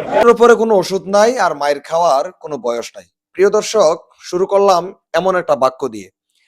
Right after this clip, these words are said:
স্ক্রিনে যেই ছবিগুলা দেখতেছেন, এক পাশে আমিরে জামাত এবং আরেক পাশে গরিবের বাপ্পারাজ বিপি নূরকে, যে কিনা কিছুদিন আগেও আপনারা ইতিমধ্যে দেখেছিলেন, প্রথম পাঁচই আগস্টের পর বলছিল,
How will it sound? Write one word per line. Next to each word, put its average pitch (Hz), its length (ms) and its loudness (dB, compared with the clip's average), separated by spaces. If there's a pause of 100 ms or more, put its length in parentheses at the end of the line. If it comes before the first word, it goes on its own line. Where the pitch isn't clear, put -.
(240)
স্ক্রিনে 220 260 0
যেই 220 280 6
ছবিগুলা 190 500 2
দেখতেছেন, 147 480 -6
এক 165 180 -2
পাশে 175 280 -4 (260)
আমিরে 156 300 -2
জামাত 160 320 0
এবং 143 420 -2 (240)
আরেক 165 240 -4
পাশে 151 280 -8 (640)
গরিবের 170 320 0
বাপ্পারাজ 147 440 0
বিপি 131 260 -12
নূরকে, 127 320 -14 (380)
যে 165 160 2
কিনা 202 260 2 (340)
কিছুদিন 190 360 -4
আগেও 185 380 0
আপনারা 175 520 0
ইতিমধ্যে 175 420 -6
দেখেছিলেন, 135 560 -6
প্রথম 165 440 -4
পাঁচই 151 240 -6
আগস্টের 165 320 -8
পর 170 200 -4
বলছিল, 175 320 -6